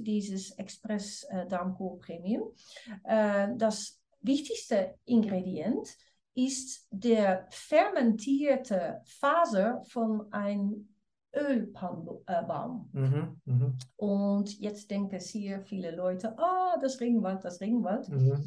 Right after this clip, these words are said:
Speaker 2: ja.
Speaker 1: Ja, das braucht man nicht zu machen, weil, äh, äh, wir haben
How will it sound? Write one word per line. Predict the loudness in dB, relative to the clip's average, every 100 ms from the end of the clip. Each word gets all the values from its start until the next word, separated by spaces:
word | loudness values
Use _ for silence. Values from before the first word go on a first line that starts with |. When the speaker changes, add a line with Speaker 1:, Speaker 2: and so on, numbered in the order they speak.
| -4
Speaker 2:
ja. | -4 0 2 0 -2 -8 -20 -20 _
Speaker 1:
Ja, | 2 4 4 4
das | 0 2
braucht | 8 8 8
man | 6 6
nicht | 6 4
zu | 0 0
machen, | 2 0 -4 2
weil, | 4 6 6 4 -2 _ _ _ 2
äh, | 4 6 4 2 2 4 2
äh, | 2
wir | 2 4
haben | 2 2 -6